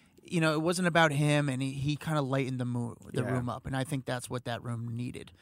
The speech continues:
Speaker 2: Do
Speaker 1: Uh,
Speaker 2: you know,
Speaker 1: some,
Speaker 2: did
Speaker 1: yeah.
Speaker 2: you know, I mean, were, they, they were friends at the end, right?
Speaker 1: They were, you know what, they always had a good,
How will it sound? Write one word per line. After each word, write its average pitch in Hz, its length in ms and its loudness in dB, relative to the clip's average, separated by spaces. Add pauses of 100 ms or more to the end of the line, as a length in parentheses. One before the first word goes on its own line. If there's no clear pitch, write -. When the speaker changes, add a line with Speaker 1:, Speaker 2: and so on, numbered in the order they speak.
(220)
Speaker 2:
Do 170 80 4
Speaker 1:
Uh, - 20 6
Speaker 2:
you 180 60 4
know, 180 40 2
Speaker 1:
some, 175 260 2
Speaker 2:
did 135 160 -2
Speaker 1:
yeah. 160 60 2
Speaker 2:
you 160 60 0
know, 151 240 2
I 147 80 2
mean, 131 240 -8
were, 113 120 -12 (120)
they, - 200 -8
they 214 120 4
were 208 120 2
friends 98 300 -10
at 80 80 -16
the 78 120 -12
end, 95 260 -12
right? 147 260 -10 (180)
Speaker 1:
They 214 120 4
were, 277 240 2
you 247 100 2
know 254 80 2
what, 269 140 0
they 262 100 -2
always 220 320 -2
had 160 280 -2
a 131 140 -6 (100)
good, 139 300 0